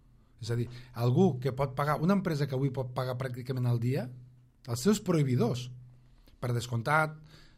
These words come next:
tots els treballadors, etcètera, els bancs, etcètera. Doncs on està el problema? Clar que hi ha dificultats. És evident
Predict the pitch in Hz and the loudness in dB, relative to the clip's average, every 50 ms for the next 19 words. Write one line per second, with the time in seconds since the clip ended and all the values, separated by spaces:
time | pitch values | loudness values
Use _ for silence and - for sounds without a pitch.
0 | _ - 135 131 120 117 135 127 123 123 127 127 123 127 135 143 156 165 156 147 | _ -8 -6 -6 -4 -2 -2 -2 -2 -4 -4 -4 -2 -2 0 0 0 0 0 0
1 | 139 120 127 135 123 117 104 98 95 - - - - - 104 110 107 120 143 151 | -2 -2 -2 -2 -4 -4 -8 -8 -10 -12 -16 -18 -12 -10 -8 -8 -4 -2 -2 0
2 | 139 127 139 123 120 123 123 120 98 95 - - - - - - - _ _ _ | 0 0 -2 -2 -2 -4 -4 -4 -8 -10 -14 -18 -20 -20 -20 -20 -20 _ _ _
3 | - 117 110 - - - - - - _ _ - - _ - _ _ _ _ _ | -6 -6 -6 -6 -10 -16 -20 -20 -20 _ _ -20 -20 _ -20 _ _ _ _ _
4 | _ _ _ - - - - - 131 135 123 123 127 139 123 123 - 165 147 120 | _ _ _ -20 -20 -14 -10 -6 -4 -4 -4 -6 -6 -6 -6 -4 -4 -4 -4 -4
5 | 110 110 107 107 104 101 104 107 - 135 117 117 113 127 135 143 143 143 143 143 | -4 -6 -8 -6 -6 -6 -8 -8 -4 -2 -2 -2 0 -2 -2 0 0 0 0 0
6 | 151 151 151 156 151 165 170 151 170 165 - 170 143 123 - - - - - _ | 0 0 0 0 0 -2 -2 -2 -4 -4 -2 -4 -4 -4 -6 -10 -16 -18 -20 _
7 | _ _ _ _ _ _ _ _ _ _ _ - 120 123 120 - 120 131 135 123 | _ _ _ _ _ _ _ _ _ _ _ -4 -2 0 2 2 2 4 6 6
8 | 160 156 151 170 185 | 6 8 6 4 2